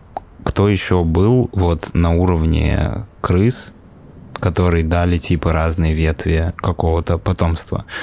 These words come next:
Ну, типа, очевидно, наверное, что от крыс кошки не произошли.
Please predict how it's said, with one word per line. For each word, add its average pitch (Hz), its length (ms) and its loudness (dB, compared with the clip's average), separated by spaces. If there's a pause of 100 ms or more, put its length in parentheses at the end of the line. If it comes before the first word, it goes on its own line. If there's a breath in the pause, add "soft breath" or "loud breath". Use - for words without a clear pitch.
(100 loud breath)
Ну, 110 100 2
типа, 98 320 0
очевидно, 95 580 2
наверное, 85 500 2
что 80 440 0 (640 loud breath)
от 85 180 -4
крыс 98 320 0
кошки - 440 -2
не 85 200 2
произошли. 80 680 -2